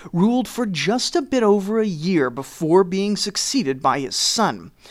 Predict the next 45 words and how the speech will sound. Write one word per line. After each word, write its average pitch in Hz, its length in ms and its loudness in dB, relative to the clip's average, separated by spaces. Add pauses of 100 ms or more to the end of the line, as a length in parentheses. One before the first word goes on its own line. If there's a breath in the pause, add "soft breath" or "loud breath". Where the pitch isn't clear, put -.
(280 loud breath)
though 160 220 6
we 196 120 0
don't 190 200 2
have 165 180 -2
any 170 160 -2
details 143 640 -2
on 139 140 -2
his 127 120 -10
death 156 320 -2 (280 loud breath)
and - 100 -12
can't 190 280 -4
say 202 240 2
if 185 120 0
it 180 100 -4
was 160 120 -6
cut - 300 -6
short - 380 0
naturally 196 640 -2 (140)
or 156 340 0 (120)
unnaturally. 131 760 -4 (1700 loud breath)
What 233 100 2
little 254 260 0
we 254 140 0
do 190 320 0
know 147 260 4
of 156 140 2
the 147 140 -2
short-lived 151 640 -2
monarch 156 420 0 (320 loud breath)
tells 285 340 0
us 247 240 2
that 185 180 0
he 240 120 -2
was 254 220 -2
experimenting 147 920 0
with 156 180 -4
new 170 340 2
ways 202 420 2
of 208 160 -2
understanding 156 920 0
the 170 80 2
role 147 340 0
of 127 120 -10
the - 60 -20
king, - 520 -4